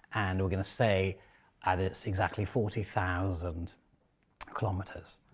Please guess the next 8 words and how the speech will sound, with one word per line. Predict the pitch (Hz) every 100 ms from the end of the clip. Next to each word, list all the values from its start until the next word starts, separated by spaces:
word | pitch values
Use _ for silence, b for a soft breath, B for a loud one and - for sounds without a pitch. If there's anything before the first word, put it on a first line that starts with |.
| - -
Right, | 90 - - b b
so | - - 165 135 107 101 b b b -
you're | 131
walking | 175 226 180 156
around, | 143 117 104 170 - - -
this | 120
is | 139
Santa | - 120 117 127